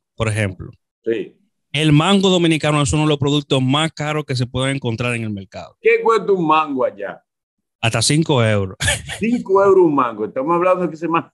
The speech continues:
Speaker 2: <laughs> cuesta fácilmente trescientos pesos un mango.
Speaker 1: Sí,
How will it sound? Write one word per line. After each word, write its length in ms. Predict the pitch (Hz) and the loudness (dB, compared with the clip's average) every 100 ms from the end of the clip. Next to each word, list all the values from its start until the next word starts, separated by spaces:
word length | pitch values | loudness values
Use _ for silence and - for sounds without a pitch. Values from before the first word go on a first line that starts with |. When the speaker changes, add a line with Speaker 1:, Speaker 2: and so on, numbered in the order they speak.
| - | -10
Speaker 2:
<laughs> 240 | 131 139 | -8 -6
cuesta 260 | - 156 165 | -6 0 0
fácilmente 480 | 123 147 156 160 - _ _ | 0 -4 -4 -4 -6 _ _
trescientos 680 | - 180 170 156 214 214 175 | 0 2 2 2 2 4 0
pesos 200 | 160 160 | 0 0
un 140 | 135 113 | -2 -6
mango. 320 | 90 82 80 | -8 -12 -18
Speaker 1:
Sí, 460 | - - 110 107 | -16 -8 -4 -4